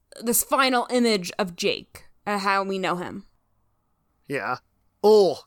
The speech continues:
Speaker 2: counterpoint that I just thought of. It doesn't say the princess and the prince. It's the princess and the boy. What if the princess is Jenny and the boy is Jake here? What if it's, like,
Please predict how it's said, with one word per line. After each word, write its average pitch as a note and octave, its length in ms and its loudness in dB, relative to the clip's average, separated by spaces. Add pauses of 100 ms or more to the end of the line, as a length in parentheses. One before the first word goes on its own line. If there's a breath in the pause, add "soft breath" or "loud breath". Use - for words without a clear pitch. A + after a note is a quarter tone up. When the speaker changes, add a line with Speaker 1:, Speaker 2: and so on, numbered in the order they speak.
Speaker 2:
counterpoint F#3 600 2
that D3 80 0
I C3+ 100 2
just D3 180 -2
thought B2+ 240 2
of. B2+ 380 2 (260 soft breath)
It G#3+ 80 2
doesn't D4 280 2
say A#3+ 180 2
the F3 100 -2
princess F#3 640 0
and C#3 160 -4
the A#2 60 -6
prince. F#3 440 -2
It's C#3+ 140 -4
the C3+ 80 -6
princess E3 520 -2
and C3+ 160 -4
the A2+ 60 -6
boy. A#2 560 -2 (300 soft breath)
What G#3+ 160 4
if C4+ 180 4
the A3 80 0
princess G3+ 640 0
is C#3+ 160 -4
Jenny D3 420 0
and B2 160 -6
the A#2+ 60 -4
boy B2+ 340 0
is A2 160 -4
Jake A#2+ 300 -6
here? G2 440 -6
What C#3 140 2
if D#3+ 120 2
it's, D#3+ 180 0
like, C3 480 0